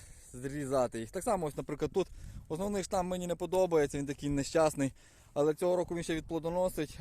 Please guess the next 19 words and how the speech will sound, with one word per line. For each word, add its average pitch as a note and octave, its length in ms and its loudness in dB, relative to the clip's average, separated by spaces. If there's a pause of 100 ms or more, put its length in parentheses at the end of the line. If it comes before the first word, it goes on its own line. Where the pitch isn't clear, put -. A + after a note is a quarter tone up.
а C#3 120 0
збоку D3+ 340 0
вже D3+ 120 0
ми D#3 80 -2
будемо D3 320 0
теж D3 180 0
цього D3 180 0
року D#3 200 -2
формувати C#3+ 560 2 (500)
новий C3+ 400 2
штамп. G#2+ 360 -4 (3000)
Е, B2+ 180 2
де F3 180 2
треба F3+ 320 4
б D3+ 40 -2
ми D#3+ 100 -2
понатягували, F3 800 4
щоб C#3 140 -8
воно D3+ 260 -2